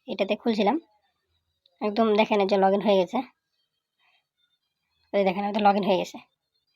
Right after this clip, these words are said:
এটা ক্লোজ করে দেই, দেখি আর্নিং হয়েছে না। এই দেখেন ভাই, জিরো পয়েন্ট জিরো টু আমাদের আর্নিং, দেখতে পারতেছেন?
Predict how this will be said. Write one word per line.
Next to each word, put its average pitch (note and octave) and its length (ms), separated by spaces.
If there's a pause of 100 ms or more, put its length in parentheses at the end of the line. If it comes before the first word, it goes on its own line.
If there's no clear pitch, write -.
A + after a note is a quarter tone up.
(600)
এটা A#3+ 160
ক্লোজ A3 180
করে G#3 220
দেই, A#3+ 120 (120)
দেখি G#3 180
আর্নিং G#3 260
হয়েছে G#3+ 240
না। G#3 100
এই G3+ 120
দেখেন A3 180
ভাই, - 120 (300)
জিরো A#3 320
পয়েন্ট C#4+ 200
জিরো A#3 180
টু G3 100
আমাদের F3+ 280
আর্নিং, G3 240
দেখতে A#3 160
পারতেছেন? B3+ 340